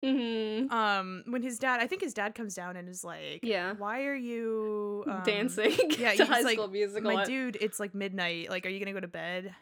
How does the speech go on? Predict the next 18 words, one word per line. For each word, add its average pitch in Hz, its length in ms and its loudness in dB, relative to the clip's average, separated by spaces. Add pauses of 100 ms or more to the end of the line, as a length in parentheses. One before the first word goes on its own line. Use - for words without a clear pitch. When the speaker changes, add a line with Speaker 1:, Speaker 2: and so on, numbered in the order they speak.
Speaker 2:
And 196 140 -8
then 165 440 -12
he, 220 320 -6
his 196 200 -8
dad 254 260 0
can't 175 260 -12
sleep 170 260 -12
either, 175 380 -8
and 185 100 -10
he's 196 140 -12
like, 180 100 -10
"Well, 196 80 -8
you 208 120 -10
can - 160 -4
join 190 240 -2
Speaker 1:
Yeah. - 60 -4
Speaker 2:
me." 185 240 -10 (380)
And 226 240 -2